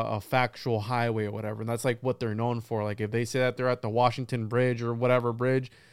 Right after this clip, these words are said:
they're there. You know, a lot of p-, places they go to sets or they do, but Transformers, when they film, they film on site at the actual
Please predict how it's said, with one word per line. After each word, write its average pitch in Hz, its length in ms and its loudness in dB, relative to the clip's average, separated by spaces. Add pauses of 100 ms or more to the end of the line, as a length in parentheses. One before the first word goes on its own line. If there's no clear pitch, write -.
(120)
they're 131 200 4
there. 120 400 6
You 120 120 0
know, 123 220 6
a 120 40 8
lot 127 180 8
of 117 140 0
p-, 139 160 -4
places 135 460 0
they 127 100 2
go 127 140 4
to 120 80 4
sets 131 420 4
or 127 60 2
they 120 120 2
do, 127 200 -2 (300)
but 120 140 0
Transformers, 139 800 0
when 120 160 -2
they 120 160 2
film, 139 360 -2
they 120 140 0
film 131 420 -2
on 117 380 -2
site 113 380 -2
at 113 220 -2
the 113 120 -6
actual 110 360 -6